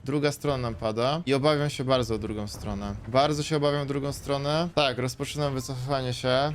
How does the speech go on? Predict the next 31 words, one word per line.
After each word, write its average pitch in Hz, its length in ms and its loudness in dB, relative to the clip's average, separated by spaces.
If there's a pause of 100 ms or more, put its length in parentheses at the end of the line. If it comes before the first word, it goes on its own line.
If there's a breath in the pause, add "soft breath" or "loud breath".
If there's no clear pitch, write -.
No, 131 120 -6
co 151 180 0
jak 147 160 2
co, 147 240 4
ale 135 340 4
samemu 147 340 2
na 139 120 -2
sześć 139 220 -4
czołgów 139 320 0
to 139 120 -4
ja 135 100 2
nie 135 120 -2
dam 123 160 0
rady. 117 440 0 (120)
Natomiast 131 640 -2
jeżeli 131 340 0
dostałbym 131 360 -4
wsparcie 131 400 -2
od 123 100 -4
naszych, 127 380 -2
to 131 140 -8
mógłbym 117 520 -6
popróbować. 113 960 -2
Na 165 60 -14
przykład 117 340 -6
zagrać 113 380 -4
w - 40 -18
tych 123 160 -8
sektorach 117 540 -4
albo 110 180 -6
tu. 117 340 -6